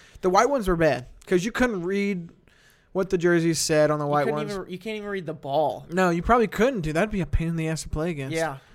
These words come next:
Speaker 1: Man. But, yeah, good going.
Speaker 2: Great going, M L B.
Speaker 1: You, you had
Speaker 2: Those
Speaker 1: something
Speaker 2: were
Speaker 1: cool.
Speaker 2: shit.
Speaker 1: The past two years have been good. I've liked 'em. And this year, you're just like, "Oh, those are stupid." So
Speaker 2: Yeah.
Speaker 1: generic, so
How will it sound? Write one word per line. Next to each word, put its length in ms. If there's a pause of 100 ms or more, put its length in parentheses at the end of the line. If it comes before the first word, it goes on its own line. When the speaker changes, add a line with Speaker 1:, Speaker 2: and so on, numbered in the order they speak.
(540)
Speaker 1:
Man. 340 (720)
But, 160
yeah, 180
good 180
going. 200
Speaker 2:
Great 80
going, 240
M 140
L 120
B. 240
Speaker 1:
You, 100
you 260
had 100
Speaker 2:
Those 80
Speaker 1:
something 140
Speaker 2:
were 40 (200)
Speaker 1:
cool. 60
Speaker 2:
shit. 280
Speaker 1:
The 80
past 260
two 80
years 200
have 100
been 200 (300)
good. 280
I've 180
liked 260
'em. 120 (800)
And 140
this 200
year, 220
you're 120
just 120
like, 180
"Oh, 160
those 180
are 80
stupid." 560
So 120
Speaker 2:
Yeah. 160
Speaker 1:
generic, 460
so 500